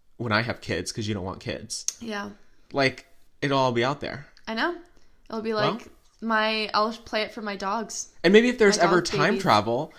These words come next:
Speaker 1: maybe someone's listening in nineteen fifty.
Speaker 2: Who knows?
Speaker 1: So hi.
Speaker 2: Hey! <laughs> How y'all doing?
Speaker 1: Um,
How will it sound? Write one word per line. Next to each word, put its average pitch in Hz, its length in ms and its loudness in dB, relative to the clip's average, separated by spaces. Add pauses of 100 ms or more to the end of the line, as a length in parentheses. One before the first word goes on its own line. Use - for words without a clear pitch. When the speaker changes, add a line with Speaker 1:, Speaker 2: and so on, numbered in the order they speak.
(120)
Speaker 1:
maybe 165 220 2
someone's 175 380 0
listening 151 340 -2
in 135 80 -2
nineteen 139 340 -2
fifty. - 460 -6 (480)
Speaker 2:
Who 220 100 -8
knows? 294 380 -4
Speaker 1:
So 156 160 -2
hi. 240 560 -2
Speaker 2:
Hey! 523 840 4 (300)
<laughs> 403 160 -6
How 285 160 0
y'all 302 140 -6
doing? - 20 -2
Speaker 1:
Um, 143 520 0